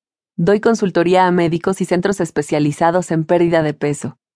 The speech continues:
y trabajo detrás de cámaras en el desarrollo de planes de dieta que se presentan en algunos de los principales programas televisivos de Estados Unidos.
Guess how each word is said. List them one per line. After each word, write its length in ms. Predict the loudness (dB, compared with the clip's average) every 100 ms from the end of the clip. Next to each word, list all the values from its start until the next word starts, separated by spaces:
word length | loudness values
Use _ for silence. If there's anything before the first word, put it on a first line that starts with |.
| _ -2
y 120 | 0
trabajo 480 | 2 2 2 0 0
detrás 340 | 0 0 0
de 100 | 0
cámaras 460 | 0 0 2 0 0
en 140 | 0
el 100 | 0
desarrollo 560 | -2 -2 0 0 0 0
de 140 | -2
planes 400 | 0 2 2 2
de 100 | 0
dieta 380 | 0 -2 -2 -4
que 120 | -2
se 140 | -4
presentan 540 | -4 -4 -2 -2 0 0
en 100 | 0
algunos 420 | 0 2 2 2
de 100 | 2
los 180 | -2 -2
principales 680 | -2 -2 -2 0 0 0 -2
programas 520 | -4 0 0 0 0
televisivos 640 | -2 -2 -2 -2 -2 0
de 120 | 0 -2
Estados 440 | 0 0 0 0
Unidos. 540 | 0 0 0 -4 -10